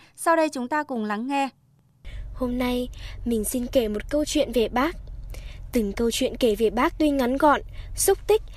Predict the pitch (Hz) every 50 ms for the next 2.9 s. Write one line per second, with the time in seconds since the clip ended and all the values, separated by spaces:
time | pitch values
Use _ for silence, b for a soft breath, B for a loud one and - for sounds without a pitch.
0 | B B B B 285 285 285 277 - - 240 247 240 294 294 302 - - 269 247
1 | 262 302 - 349 339 - 330 311 311 294 - - 302 294 294 302 302 294 - -
2 | - B B B B B B B B 220 214 214 214 214 208 220 -